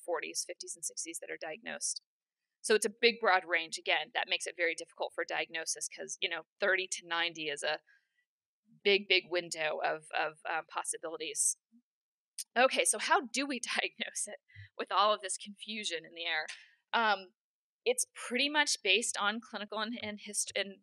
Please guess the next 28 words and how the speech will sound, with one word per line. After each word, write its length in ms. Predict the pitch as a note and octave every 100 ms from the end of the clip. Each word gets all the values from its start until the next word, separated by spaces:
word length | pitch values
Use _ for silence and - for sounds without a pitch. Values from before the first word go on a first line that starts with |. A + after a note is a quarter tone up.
| -
physical 280 | F#3+ - G3+
exam. 440 | G3 A3 C4 D#3+
There's 260 | E3+ F3+ -
no 200 | F#3+ G3+
blood 280 | A#3+ G#3+ F#3 -
test. 520 | - F#3 - - - _ _ _
There's 220 | G#3 G3+
no 560 | G3+ G3+ G#3 G#3+ A#3 B3+ _ _ -
spinal 460 | - A#3 G#3 G3+
tap. 380 | - G#3+ F3 G#3+ -
There's 220 | G#3 G#3+
no 200 | A3 A#3
M 160 | A3+ A#3
R 120 | G#3+
I 140 | A3
scan 400 | C4+ - F#3+ E3
that 100 | F3 -
can 120 | G#3
definitively 1000 | G#3 _ - A#3+ C4 G#3+ F#3+ E3+ E3+ E3+ _ _ -
either 200 | G#3 F#3+ F#3+
diagnose 500 | E3 D#3 F3+ G#3 -
M 120 | B3 B3+
S 200 | B3+ C4+
A 240 | B3+ B3
or 140 | - F#3
definitively 680 | - - A3+ A3 G#3+ G3
say 440 | G3 - F3+ E3+ F3
you 140 | F#3